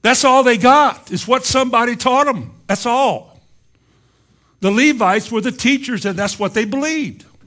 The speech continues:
That's why God had so many harsh things to say about the prophets who were misleading people. But God said, "Put me in remembrance. What have I told you? What have I taught you?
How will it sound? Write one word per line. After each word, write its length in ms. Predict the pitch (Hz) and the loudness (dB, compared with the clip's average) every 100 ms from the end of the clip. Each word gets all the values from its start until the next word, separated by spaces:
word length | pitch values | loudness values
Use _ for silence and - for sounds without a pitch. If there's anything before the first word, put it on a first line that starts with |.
| _ _ _ _ _ _ _ _ _ | _ _ _ _ _ _ _ _ _
That's 120 | - | -8
why 140 | 220 214 | -2 -2
God 260 | 185 214 | 0 -2
had 120 | 196 208 | -2 -4
so 140 | 226 | -4
many 160 | 202 202 | -4 -4
harsh 360 | 151 220 208 | -2 -2 -2
things 240 | - 208 156 | -4 -8 -8
to 60 | |
say 160 | 147 190 | -8 -6
about 260 | 175 175 170 | -4 -4 -4
the 100 | 175 | -8
prophets 540 | - 208 202 208 - | -4 -2 -2 -4 -8
who 120 | 170 | -8
were 140 | 156 151 | -6 -4
misleading 760 | 170 277 - 180 160 123 117 | -2 0 -2 -2 -4 -6 -12
people. 400 | - 104 101 - _ _ _ _ _ _ _ _ _ _ _ _ _ _ _ _ _ _ _ | -14 -16 -18 -20 _ _ _ _ _ _ _ _ _ _ _ _ _ _ _ _ _ _ _
But 180 | 208 165 | -4 0
God 240 | 240 262 | 2 2
said, 280 | - 262 202 | 2 0 -2
"Put 240 | - 320 277 | -2 -4 -4
me 100 | 269 | -4
in 120 | 262 | -2
remembrance. 480 | 262 254 294 214 - | -2 0 -2 -2 0
What 160 | 311 | 2
have 100 | 294 | 2
I 140 | 254 240 | 0 0
told 440 | - 240 233 147 | 2 2 2 -2
you? 120 | 160 | -4
What 160 | 151 262 | 2 2
have 100 | 226 | 2
I 140 | 214 | 0
taught 400 | - 208 196 - | -2 -4 -4 -6
you? 100 | 185 | -12